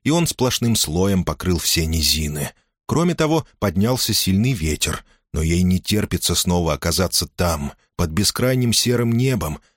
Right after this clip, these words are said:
где так сладко дышать, наполняя лёгкие холодным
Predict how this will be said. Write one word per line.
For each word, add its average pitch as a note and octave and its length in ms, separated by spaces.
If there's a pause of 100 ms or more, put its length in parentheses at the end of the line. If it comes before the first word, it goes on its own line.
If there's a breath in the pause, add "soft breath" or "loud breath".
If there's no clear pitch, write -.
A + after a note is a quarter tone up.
(140)
где A2+ 160
так C#3+ 160
сладко C#3 400
дышать, B2 600 (140 soft breath)
наполняя G2 520
лёгкие G2 460
холодным G2 680